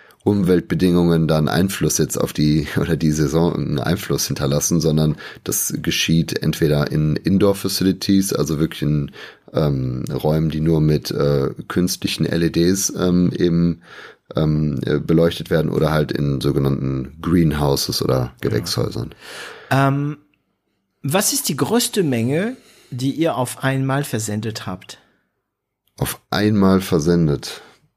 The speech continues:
Speaker 1: Boah,
Speaker 2: Also Pi
Speaker 1: das
Speaker 2: mal
Speaker 1: ist
Speaker 2: Daumen.
Speaker 1: eine
Speaker 2: Ob es ein Kilo sind, zehn Kilo, hundert Kilo, eine Tonne oder
Speaker 1: Ähm,
Speaker 2: Tonne nicht
Speaker 1: größte
Speaker 2: wahrscheinlich.
Speaker 1: Menge, die wir, das müsste ein mittlerer zweistelliger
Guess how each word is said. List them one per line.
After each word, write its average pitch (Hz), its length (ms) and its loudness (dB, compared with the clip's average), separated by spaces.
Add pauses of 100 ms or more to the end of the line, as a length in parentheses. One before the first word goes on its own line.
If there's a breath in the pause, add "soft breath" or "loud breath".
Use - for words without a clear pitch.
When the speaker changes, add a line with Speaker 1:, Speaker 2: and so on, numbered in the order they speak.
Speaker 1:
Boah, - 280 -10 (120)
Speaker 2:
Also 113 280 -6
Pi 113 120 -10
Speaker 1:
das 117 80 4
Speaker 2:
mal 104 120 2
Speaker 1:
ist 104 100 -2
Speaker 2:
Daumen. 87 140 4
Speaker 1:
eine - 280 -4
Speaker 2:
Ob - 80 -18
es - 200 -12
ein 127 220 0
Kilo 180 260 2
sind, 151 280 0
zehn 147 220 0
Kilo, 139 240 2
hundert 117 260 0
Kilo, 143 220 -2
eine 113 180 -2
Tonne 151 540 -2
oder 110 200 0
Speaker 1:
Ähm, - 880 -6 (200)
Speaker 2:
Tonne 104 240 -4
nicht 113 260 -2
Speaker 1:
größte 110 280 2 (100)
Speaker 2:
wahrscheinlich. 92 180 0
Speaker 1:
Menge, 98 340 0
die 87 220 -2
wir, 90 320 2 (580 soft breath)
das - 240 -6
müsste 95 1160 2 (600)
ein 87 260 2
mittlerer 85 1000 0
zweistelliger 82 1400 -2